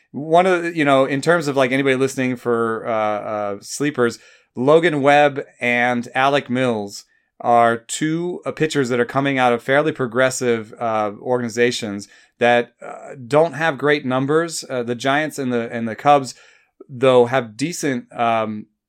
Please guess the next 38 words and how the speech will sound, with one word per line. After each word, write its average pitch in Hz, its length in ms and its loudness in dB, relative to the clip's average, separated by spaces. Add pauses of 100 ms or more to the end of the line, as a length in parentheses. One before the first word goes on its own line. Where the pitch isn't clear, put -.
(320)
sort 127 200 -4
of 101 100 -12
tech 139 460 0
and 113 180 -6
data 123 280 2
behind 120 260 -2
what 117 60 -6
they're 110 100 -8
doing. 120 280 -2 (340)
And 123 280 -2
Logan 170 280 2
Webb 143 300 4 (140)
and 151 280 -2
Alec 143 240 0
Mills 131 280 -2
both 135 340 2
showed 147 180 0
up 139 200 2
as 110 160 -6
spin 170 440 -2
mirroring 165 600 -2
their, 127 280 -2
their 123 320 4
breaking 113 380 0
balls. 95 300 -6
So 120 100 0
their, 117 240 0 (220)
the 110 100 -10
spin 151 380 0
on 139 160 4
their 123 340 2 (120)
fastball 139 420 0
and 120 80 2
breaking 123 220 2
ball 110 160 0
is 101 80 -6
exactly 113 380 -2
opposite. 90 520 -2